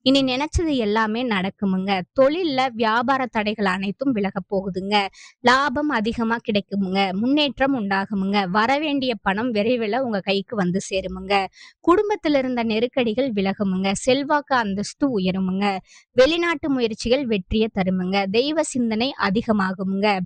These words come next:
பெரியவர்களோட உதவிகள் தக்க சமயத்துல உங்களுக்கு கிடைக்குமுங்க. உறவில் இருந்த சண்டை சச்சரவு முழுவதுமா விலகுமுங்க. புதிய நண்பர்கள் உங்களுக்கு உதவி செய்வாங்க. தொழில்ல ஏற்பட்ட நெருக்கடிகள் நீங்குமுங்க.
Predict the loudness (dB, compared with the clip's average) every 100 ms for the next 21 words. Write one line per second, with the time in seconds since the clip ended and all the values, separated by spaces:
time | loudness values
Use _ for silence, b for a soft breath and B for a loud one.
0 | 0 2 2 0 -2 0 0 -2 -4 -2
1 | -2 -2 -2 -2 -4 0 0 0 -2 -4
2 | -2 -2 -2 -4 -6 -8 -6 -6 -4 -2
3 | -2 0 -2 -4 b b b -2 4 4
4 | 4 0 0 0 -2 -2 0 2 0 0
5 | -2 0 0 0 0 2 2 0 -2 -2
6 | -2 -2 -2 -2 -2 0 0 -2 -2 0
7 | 2 2 0 -2 -2 -2 0 -2 0 -2
8 | -2 -2 -2 0 -2 0 -2 0 -2 -2
9 | -2 -4 -10 B B 4 4 4 0 0
10 | 0 -2 0 -2 0 0 0 0 0 0
11 | 2 0 0 -2 -2 -2 -2 0 0 -2